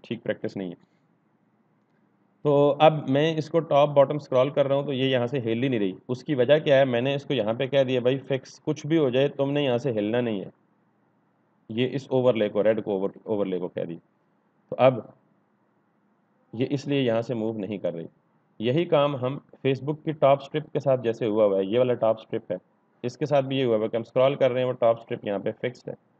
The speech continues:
तो मैं अगर ये चाहूँ कि ये black भी fixed हो जाए, तो मैं इसको भी क्या करूँगा, यहाँ पे ये top strip को पकड़ूँगा यहाँ पे जाके, और इसको भी कर दूँगा जी Position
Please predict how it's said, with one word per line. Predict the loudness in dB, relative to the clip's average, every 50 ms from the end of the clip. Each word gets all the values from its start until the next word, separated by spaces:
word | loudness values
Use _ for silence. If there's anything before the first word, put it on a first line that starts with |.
| _ _ _ _ _ _ _ -6
तो | -6 -4
मैं | -2 0 0 0
अगर | 2 2 2 2 0 0 -16 -16 -14
ये | -8 -4 -4 -2
चाहूँ | -2 -2 -2 -2 -2 -4
कि | -4 -4
ये | -4 -4
black | -4 0 2 4 4 4 2
भी | -2 -6 -6
fixed | -4 -6 -8 -8 -6 -6
हो | -4 -2
जाए, | -2 -2 -4 -4 -10 -20 _ _ _ _ -20 _ _ _ _ _ -8
तो | -6
मैं | -4 -2 -4 -4 -4 -6
इसको | -10 -8 -6 -6
भी | -6 -4
क्या | -4 -2 -2 -2
करूँगा, | 0 -2 -2 -2 -2 -4 -6 -6 _ _ _ _ _ _ _ _ _ _ _ _ _ -12 -8
यहाँ | -6 -4 -2 -2 -2
पे | -4 -4 -4
ये | -6 -4
top | -2 0 2 2 2
strip | 0 -4 -8 -8 -8 -8 -6
को | -8 -8
पकड़ूँगा | -6 -6 -6 -6 -6 -4 -4 -4
यहाँ | -4 -4 -4 -6
पे | -6 -6
जाके, | -4 -4 -6 -6 -8 -16 _ _ _ _ _ _ _ _ _ _ _ _ _ _ _ _ _ _ _ _ -20 _ _ _ _ _ _ _ _ _ -4
और | -2 -2 -2 -2 -4
इसको | -8 -8 -6 -6 -4
भी | -4 -2
कर | -4 -4 -4
दूँगा | -4 -4 -6 -6 -6
जी | -6 -8 -10 -10 -14 -20 _ _ _ _ _ _ _ _ _ _ _ _ _ _ _ _ _ _ _ _ -20 _ _ _ _ -6
Position | -6 -4 -4 -6 -6 -4 -6 -6 -6 -6